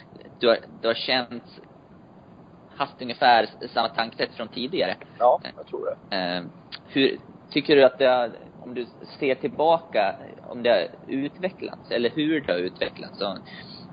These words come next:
Speaker 1: om du har
Speaker 2: Men det blir som
Speaker 1: Mm.
Speaker 2: ett fastare fundament, liksom. Att man är ännu mer säker på sin sak och ännu mer trygg i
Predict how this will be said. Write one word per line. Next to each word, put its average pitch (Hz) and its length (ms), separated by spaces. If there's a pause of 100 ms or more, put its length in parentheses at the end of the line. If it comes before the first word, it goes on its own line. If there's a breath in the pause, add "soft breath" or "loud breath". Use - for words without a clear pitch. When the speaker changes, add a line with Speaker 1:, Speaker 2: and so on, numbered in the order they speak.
Speaker 1:
om 120 140
du 117 100
har 117 340 (580)
Speaker 2:
Men - 80
det 147 60
blir 190 140
som 185 120
Speaker 1:
Mm. 202 140
Speaker 2:
ett - 80
fastare 147 440
fundament, 143 540
liksom. 117 300
Att - 220
man 135 120
är 139 120
ännu 131 160
mer 135 120
säker 131 540
på 113 320
sin 113 180
sak 131 320 (380)
och 127 120
ännu 117 160
mer 113 140
trygg 127 440 (120)
i 107 260